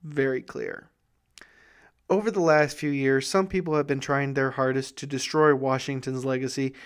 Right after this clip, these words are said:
for the sole purpose that he was a slave owner. This, to me, is a travesty.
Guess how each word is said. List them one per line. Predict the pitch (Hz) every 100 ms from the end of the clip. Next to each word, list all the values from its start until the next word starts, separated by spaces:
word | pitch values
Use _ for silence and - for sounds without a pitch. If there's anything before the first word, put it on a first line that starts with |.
| -
for | -
the | 131
sole | - 180 185
purpose | 180 151 139 139 -
that | 127
he | 139
was | 135
a | 127
slave | - 135 135
owner. | 113 104 - _ _ _ _ _ _ _ _ _ _ -
This, | 160 185
to | -
me, | 190 175 165 156 151 -
is | 143
a | 135
travesty. | 131 - 139 131 - - - - -